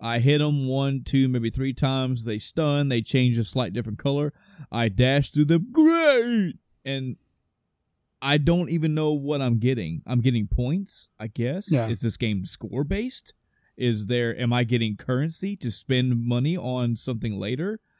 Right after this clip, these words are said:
Speaker 1: I better be able to buy a wall jump if that's the case.
Speaker 2: <laughs>
Speaker 1: Uh, I don't know why the, the, the dash thing is in there, but I don't care for it. It just seems so out of place,
Speaker 2: Yep.
Speaker 1: especially, again, I know this is not Mega Man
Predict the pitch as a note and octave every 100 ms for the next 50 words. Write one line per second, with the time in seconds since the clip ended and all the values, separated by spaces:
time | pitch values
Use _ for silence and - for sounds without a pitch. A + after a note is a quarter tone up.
0 | _ _ A#2+ A2 D3+ G3+ C#3+ B2 A#2+ A#2
1 | G2+ F2+ B2 F#3+ B2+ A#2+ G2 F2+ F#2+ -
2 | - G2+ G#2+ C3+ - - D#3+ - D#3+ -
3 | - - C3 A2+ - C3+ C3+ D3+ F3 -
4 | D#3 D#3+ E3 D3+ B2+ A#2 A2+ B2+ D3 D#3+
5 | E3+ E3+ C#3+ C3 C#3 B2+ E3+ C#3 C3 B2+
6 | B2 C#3 D3 D#3 E3 D3+ C#3 B2 C#3 C#3+
7 | D3+ A2+ A2 A2 A#2 A#2+ A#2 F#2+ - A#2
8 | B2 - B2+ C3 C3 - A2 A#2+ A2+ C3+
9 | C3 A#2+ A#2+ G#2 - - A#2+ C#3+ D3 -
10 | _ _ - B2+ C3 D#3 D#3 D3 D3 -
11 | C#3 G#2+ C3 C3 G#2 F#2 - _ _ _
12 | _ - C#3 D3 D3 D#3 F3 E3+ D#3+ C#3+
13 | D3 C3 C3 C3 B2+ - C3+ B2 A#2+ A2+
14 | A2